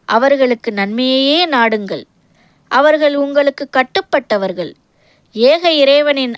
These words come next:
அமானிதமாக அவர்களை பெற்றுள்ளீர்கள். உங்களின் மனைவியர் மீது உங்களுக்கு உரிமைகள் இருப்பது போலவே உங்கள் மீதும் அவர்களுக்கு உரிமைகள் உள்ளன. நீங்கள் விரும்பாதவர்களை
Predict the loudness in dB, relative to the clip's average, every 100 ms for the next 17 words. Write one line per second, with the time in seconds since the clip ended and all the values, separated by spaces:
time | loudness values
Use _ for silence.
0 | -8 -4 0 0 0 -2 -2 0 0 0
1 | 0 0 -2 -6 -6 -8 -10 -8 -8 -6
2 | -8 -10 -16 -20 _ _ _ _ -8 -6
3 | -2 -2 -2 -2 -2 0 0 0 0 0
4 | -2 0 -2 -4 -4 -4 -4 -4 -2 -2
5 | -2 -2 -2 -2 -4 -4 -4 -4 -4 -2
6 | -2 0 -2 -4 -8 _ _ _ _ _
7 | _ -12 -2 0 0 -2 -2 -2 -2 -2
8 | 0 -2 -2 -6 -8 -10 -8 -6 -4 -4
9 | -4 -8 -8 -10 -12 -16 _ _ _ _
10 | _ _ -8 -4 -2 -2 -2 0 0 0
11 | 0 0 0 0 0 0 0 -2